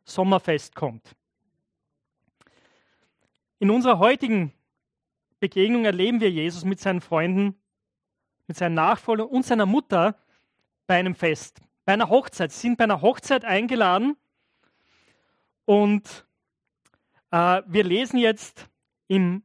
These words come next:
Johannesevangelium Kapitel zwei, wir lesen zunächst nur die Verse eins bis vier. Also nicht vorauslesen, ja,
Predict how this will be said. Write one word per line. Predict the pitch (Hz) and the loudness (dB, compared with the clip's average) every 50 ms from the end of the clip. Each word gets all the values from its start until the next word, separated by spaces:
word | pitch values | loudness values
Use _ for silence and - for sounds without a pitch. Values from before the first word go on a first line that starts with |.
| _ _ - | _ _ -4
Johannesevangelium | 180 151 170 226 277 277 233 262 233 254 214 - 240 233 240 233 220 208 | -2 0 0 0 0 0 -4 -2 -4 -4 -4 -4 -4 -4 -2 -2 -2 -2
Kapitel | - 196 - 208 196 - 185 - | -4 -4 -6 -6 -10 -10 -10 -16
zwei, | - - 175 160 156 139 143 175 240 302 311 269 - - - _ - | -14 -8 -2 0 0 0 0 0 -2 -2 -4 -8 -10 -16 -10 _ -2
wir | 185 180 | 0 0
lesen | 180 220 262 269 254 | 0 -2 -2 -2 -4
zunächst | - 233 220 233 254 - - | -2 0 0 -2 -2 -2 -6
nur | 277 247 | -6 -4
die | 247 233 | -2 0
Verse | 190 214 220 202 240 233 | 2 2 2 2 0 -2
eins | 180 196 220 - - | -2 -2 -4 -6 -6
bis | - 208 - | -8 -8 -8
vier. | - - 196 190 175 120 - _ _ _ _ _ _ _ _ _ _ _ _ _ _ _ _ - | -8 -6 -2 -2 -2 -2 -4 _ _ _ _ _ _ _ _ _ _ _ _ _ _ _ _ -12
Also | 143 143 151 | -10 -8 -4
nicht | 175 220 247 | -4 -4 -4
vorauslesen, | - 294 240 226 214 240 - - 240 233 240 233 254 285 294 _ _ _ _ _ - | -4 -4 0 0 0 0 -2 -2 -4 -4 -2 -4 -6 -8 -8 _ _ _ _ _ -10
ja, | - 196 247 262 247 | -8 -6 -6 -8 -10